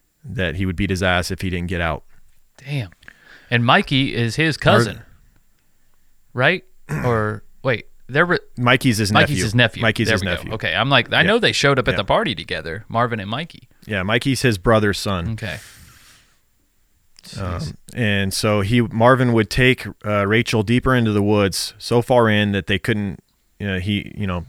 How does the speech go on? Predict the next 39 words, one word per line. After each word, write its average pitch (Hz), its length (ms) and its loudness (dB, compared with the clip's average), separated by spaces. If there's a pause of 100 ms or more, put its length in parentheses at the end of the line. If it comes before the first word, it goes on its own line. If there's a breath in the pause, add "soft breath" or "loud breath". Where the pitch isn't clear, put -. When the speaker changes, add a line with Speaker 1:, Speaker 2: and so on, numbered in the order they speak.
Speaker 1:
he 92 80 -10
basically 104 360 -4
got 101 160 0
her 92 40 0
far 98 240 0
enough 92 200 -4
back 92 220 -2
there 87 180 -2
that 82 200 -4
no 95 120 -4
one 92 100 -4
could 90 140 -6
hear 98 180 0
her 87 120 -4
screams. 90 580 -6 (440 loud breath)
Speaker 2:
Mm. 113 220 -10 (160)
Speaker 1:
He 104 140 -2
then 113 240 -2
stopped 120 420 2
and 107 120 -2
forced 117 260 -2
herself, 107 360 -2
himself 104 440 -2
onto 110 260 2
her, 107 360 2 (140)
violently 117 460 2
beat 113 280 0
and, 98 360 -2
and 101 140 -4
raped 101 280 0
Rachel, 101 480 0 (360 loud breath)
who 107 80 -4
fought 113 260 2
back 113 240 2
as 98 80 -4
much 101 200 -2
as 95 60 -6
she 101 140 -2
could. 104 380 0